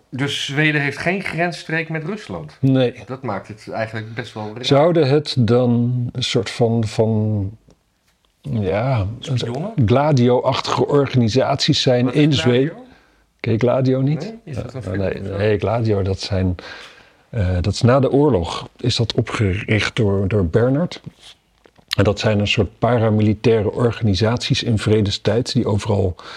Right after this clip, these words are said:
Speaker 2: eh, re-, ja, verschillende plekken wapendepots erop nahouden voor als Nederland ooit weer bezet wordt door een vreemde macht,
Speaker 1: Ja.
Speaker 2: dat het verzet al is voorbereid.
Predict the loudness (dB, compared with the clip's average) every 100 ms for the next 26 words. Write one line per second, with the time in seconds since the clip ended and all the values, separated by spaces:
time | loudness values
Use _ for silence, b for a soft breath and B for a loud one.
0 | B B B -6 0 0 2 0 -2 0
1 | -2 -2 -4 -2 -2 -2 -2 -2 0 0
2 | 2 2 2 2 2 2 2 2 2 2
3 | 0 2 2 2 2 2 2 2 0 0
4 | 2 2 2 2 2 2 2 0 0 2
5 | 2 2 2 2 2 2 2 0 0 -2
6 | 0 2 0 -2 -2 0 2 2 2 0
7 | 0 -6 -12 -16 -12 -10 -10 B B 0
8 | 2 0 2 2 4 2 2 0 0 0
9 | 0 0 -2 -4 -6 -14